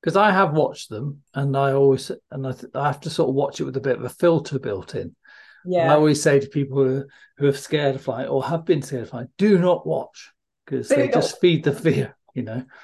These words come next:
Speaker 2: I know, exactly.
Speaker 1: Mm.
Speaker 2: It's like, it's like I want to, I don't know.
Speaker 1: Mm.
Speaker 2: It's very str-, I haven't watched it for a while, though.
Speaker 1: Good.
Speaker 2: Yeah.
Speaker 1: I mean, there's nothing wrong with them in terms of they do,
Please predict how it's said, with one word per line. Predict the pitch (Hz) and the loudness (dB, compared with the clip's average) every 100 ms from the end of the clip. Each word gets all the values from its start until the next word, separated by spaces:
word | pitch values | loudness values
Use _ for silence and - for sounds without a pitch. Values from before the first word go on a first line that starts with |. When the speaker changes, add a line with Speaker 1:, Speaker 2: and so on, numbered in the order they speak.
| - - 285 | -20 -14 -8
Speaker 2:
I | 302 | -4
know, | 339 359 277 196 - - | 0 0 0 -2 -6 -8
exactly. | 254 330 - 247 190 | -2 0 0 0 0
Speaker 1:
Mm. | |
Speaker 2:
It's | - - | -2 -4
like, | 294 - | -2 0
it's | 262 294 | -4 -2
like | 294 285 | -2 0
I | 269 254 | 0 2
want | 269 247 - - | 2 0 -6 -2
to, | 240 233 220 | 0 2 0
I | 214 202 | -2 0
don't | 156 139 | 0 0
know. | 135 127 | 0 -4
Speaker 1:
Mm. | - | -8
Speaker 2:
It's | - | -8
very | 175 170 | -4 -2
str-, | 170 | -2
I | 185 190 | -2 -2
haven't | 214 202 175 | -2 -2 -2
watched | 175 - | -2 -4
it | 165 - | -8 -8
for | 160 | -10
a | |
while, | 160 156 147 143 | -8 -6 -6 -6
though. | 143 151 156 - _ _ _ | -6 -8 -10 -20 _ _ _
Speaker 1:
Good. | - 143 - - _ _ _ 185 | 2 2 2 -10 _ _ _ -4
Speaker 2:
Yeah. | 180 175 165 170 | 0 2 0 0
Speaker 1:
I | |
mean, | 147 165 | 0 0
there's | 160 | 2
nothing | 269 262 185 | 2 4 4
wrong | 147 151 160 | 4 4 2
with | 147 110 | 0 -4
them | 101 113 | -6 -8
in | 120 | -2
terms | 147 135 | 0 2
of | 131 135 | 2 4
they | 135 | 4
do, | 156 147 139 | 4 2 2